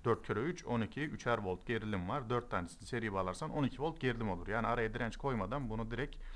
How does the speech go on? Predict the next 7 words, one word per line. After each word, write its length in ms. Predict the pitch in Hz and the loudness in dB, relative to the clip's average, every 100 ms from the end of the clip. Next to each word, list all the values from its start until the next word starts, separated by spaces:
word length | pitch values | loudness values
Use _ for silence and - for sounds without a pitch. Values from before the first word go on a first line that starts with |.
| - - | -6 -2
akü 200 | 120 110 | -2 -2
çıkışına 400 | - - 139 139 | -8 -6 -2 2
bağlayabilirsin. 720 | 104 101 98 98 92 - - - - - - - - - | 2 2 0 -2 -4 -6 -8 -10 -12 -14 -14 -14 -14 2
Artı, 280 | 135 120 123 | 6 6 4
eksi, 280 | 127 - - | -2 -2 2
artı, 300 | 127 123 - | 2 2 0
eksi. 560 | 127 123 - 151 190 | 0 0 -2 -4 -4